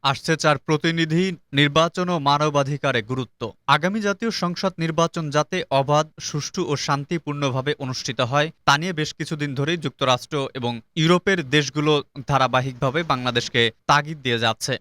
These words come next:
এরই অংশ হিসেবে চলতি মাসেই যুক্তরাষ্ট্র ও ইউরোপীয় ইউনিয়নের চারটি প্রতিনিধি দল ঢাকা সফরে আসার কথা রয়েছে। সফরকালে চার প্রতিনিধি দলের আলোচনায় সুষ্ঠু নির্বাচন এবং সামগ্রিক মানবাধিকার সুরক্ষার মতো বিষয়গুলো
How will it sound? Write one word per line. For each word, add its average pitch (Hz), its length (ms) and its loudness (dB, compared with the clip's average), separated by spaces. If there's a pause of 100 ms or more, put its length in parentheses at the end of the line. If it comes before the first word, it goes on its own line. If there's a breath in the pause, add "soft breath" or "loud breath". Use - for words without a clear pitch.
(140)
এরই 170 160 4
অংশ 160 240 0
হিসেবে 220 340 -2
চলতি 185 300 -4
মাসেই 175 340 0
যুক্তরাষ্ট্র 151 720 -2
ও 143 140 0
ইউরোপীয় 165 480 0
ইউনিয়নের 143 440 0
চারটি 135 300 0
প্রতিনিধি 123 500 -4
দল 120 240 0 (240)
ঢাকা 139 420 0
সফরে 135 260 0
আসার 117 300 -2
কথা 127 280 -4
রয়েছে। 113 360 -4 (140)
সফরকালে 120 540 0
চার 117 200 2
প্রতিনিধি 143 560 -4
দলের 127 260 2
আলোচনায় 120 560 0 (160)
সুষ্ঠু - 280 -2
নির্বাচন 151 540 0
এবং 139 280 -4 (160)
সামগ্রিক 175 680 -2
মানবাধিকার 151 680 0
সুরক্ষার 139 520 -2
মতো 127 220 -4
বিষয়গুলো 123 540 0